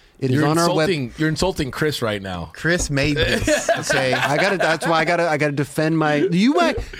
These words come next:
Speaker 1: I mean, Javon may have, like, he may be the dope, like, bro, I'm just
Speaker 3: Makes
Speaker 1: saying,
Speaker 3: really
Speaker 1: if
Speaker 3: dope
Speaker 1: we
Speaker 3: too.
Speaker 1: receive it and it ain't adding up, it ain't, like,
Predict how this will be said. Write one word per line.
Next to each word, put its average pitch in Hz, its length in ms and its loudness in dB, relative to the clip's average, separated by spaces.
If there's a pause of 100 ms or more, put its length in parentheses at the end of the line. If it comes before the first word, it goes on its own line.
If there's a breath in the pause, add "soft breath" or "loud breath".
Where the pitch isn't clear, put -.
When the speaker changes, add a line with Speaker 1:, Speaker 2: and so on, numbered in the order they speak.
(120 loud breath)
Speaker 1:
I 180 80 0
mean, 185 180 -2 (100)
Javon 185 520 0
may 202 160 2
have, 139 500 0
like, 113 240 -2
he 190 160 -2
may 196 140 2
be 160 220 0
the 117 220 -4
dope, 120 380 -4 (140)
like, - 440 -12
bro, 101 200 -4
I'm 113 100 -6
just 127 120 -2
Speaker 3:
Makes 117 80 -4
Speaker 1:
saying, 160 180 0
Speaker 3:
really 117 260 -2
Speaker 1:
if 170 60 0
Speaker 3:
dope - 80 0
Speaker 1:
we 190 100 2
Speaker 3:
too. 170 60 0
Speaker 1:
receive 208 360 0
it 151 120 2
and 135 80 0
it 139 160 0
ain't 180 260 0
adding 143 380 0
up, 151 240 -4
it 143 140 0
ain't, 165 360 -2
like, 127 280 -4